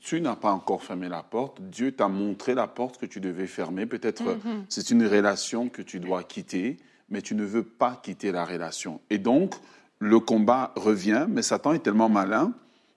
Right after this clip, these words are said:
Speaker 1: qu'il ne te fera pas un combat, euh, régulier. Il te fera un combat cyclique. Donc, tu as l'impression que c'est des circonstances séparées, mais c'est le même adversaire,
Speaker 2: Oui.
Speaker 1: c'est le même
Speaker 2: Mhm.
Speaker 1: combat que tu es en train de vivre.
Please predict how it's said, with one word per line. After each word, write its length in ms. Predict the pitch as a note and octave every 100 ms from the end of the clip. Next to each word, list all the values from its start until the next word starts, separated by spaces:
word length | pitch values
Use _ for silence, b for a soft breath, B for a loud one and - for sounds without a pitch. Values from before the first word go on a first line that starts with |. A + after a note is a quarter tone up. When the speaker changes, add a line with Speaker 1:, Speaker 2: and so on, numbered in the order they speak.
| -
Speaker 1:
qu'il 240 | B2+ - - A#2+
ne 20 |
te 140 | A2 G#2+
fera 320 | A2+ A2 -
pas 120 | C3
un 80 | B2
combat, 540 | - G#2+ G#2 A2+ B2+ - - _ -
euh, 520 | G2+ G2 G2 F#2 F2+ - -
régulier. 720 | G2 A#2 G#2 A2 G#2+ C3 F#2+ -
Il 120 | F#2
te 100 | G#2+
fera 380 | - G#2+ B2 C3
un 80 | A#2
combat 340 | A2 G2 A2
cyclique. 680 | - B2 - D3+ A#2 - - B B B B
Donc, 360 | A#2 D3+ C#3+ -
tu 120 | C3
as 40 |
l'impression 520 | B2 A#2+ A2+ A#2 D#3 E3
que 120 | -
c'est 160 | - A2+
des 100 | A2
circonstances 720 | - A2+ A2+ G#2 C#3+ C#3+ A#2
séparées, 680 | G2+ A#2+ G2+ G2+ F#2 A2+ F#3 - b b b
mais 140 | A2 G#2+
c'est 140 | C3
le 140 | A#2+
même 280 | A#2 D#3 D3 - G2+
adversaire, 600 | G2 G2 - - B2+ D3
Speaker 2:
Oui. 60 | -
Speaker 1:
c'est 160 | -
le 100 | G#2+
même 240 | G#2 A#2 D3+
Speaker 2:
Mhm. 100 | -
Speaker 1:
combat 380 | G#2 G2 G#2+ B2
que 80 | -
tu 160 | F#2 A2
es 20 |
en 100 | G#2
train 180 | - G#2+
de 80 | F#2
vivre. 360 | F2 F#2+ E2+